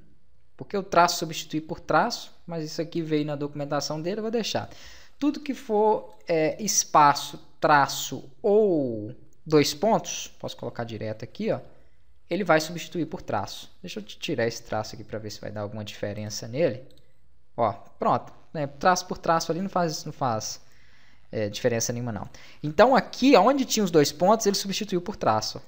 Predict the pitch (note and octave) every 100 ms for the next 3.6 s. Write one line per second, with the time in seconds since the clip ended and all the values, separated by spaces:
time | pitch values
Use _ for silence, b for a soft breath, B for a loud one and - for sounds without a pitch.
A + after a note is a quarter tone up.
0 | - - A#2+ A#2+ D#3 D3 D#3 D#3+ D#3+ D#3+
1 | D#3+ C#3+ C#3+ - - A#2+ A2 A#2+ A#2+ B2+
2 | A#2+ A#2 B2 G3 - C#4 E3+ D#3+ - C#3+
3 | C3+ A#2+ A#2+ F#3+ C#4+